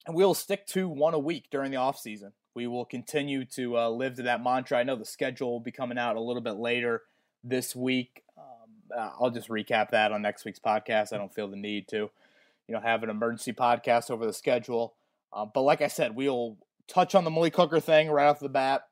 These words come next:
We'll get into some of the draft pick, uh, breakdowns now that I've watched a little bit more film and just looked deeper into these picks and, and talked to some more people about 'em. And, um, Twitter questions, per usual, to round out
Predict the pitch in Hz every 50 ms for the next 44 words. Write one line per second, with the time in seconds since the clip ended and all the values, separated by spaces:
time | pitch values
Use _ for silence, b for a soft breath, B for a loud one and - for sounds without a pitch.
0 | _ _ _ _ _ - 113 123 117 - 151 151 139 151 147 143 139 - - 156
1 | 143 139 139 127 135 135 131 139 143 - - - 151 139 139 - _ _ _ _
2 | _ _ _ _ _ _ _ - - - 110 113 - 135 147 143 - 165 147 139
3 | 135 131 120 123 131 127 123 123 120 117 117 123 123 127 - - 123 120 127 131
4 | 123 131 117 113 123 120 117 - - - 131 123 123 123 123 120 117 117 107 107
5 | 107 107 110 113 110 - - - - 110 110 104 _ _ - 147 156 165 165 170
6 | - - - - _ _ - - 135 139 120 - 156 160 151 - - 131 120 123
7 | 123 127 131 120 110 113 107 107 - - - 135 123 120 120 - - - - 107
8 | 104 104 107 107 101 101 110 110 - 131 120 117 - 117 - - 120 113 117 107
9 | - 135 123 - 113 113 113 117 110 113 113 113 110 113 b b b b b b
10 | b b b - 117 123 117 120 120 120 117 117 120 117 117 117 120 120 117 -
11 | _ _ - - - - - 185 196 233 233 - 190 156 - - 120 113 - -
12 | - 170 165 156 165 180 180 147 147 139 131 131 127 - - 139 123 127 127 135
13 | 135 135 135 127 123 123 123 123 -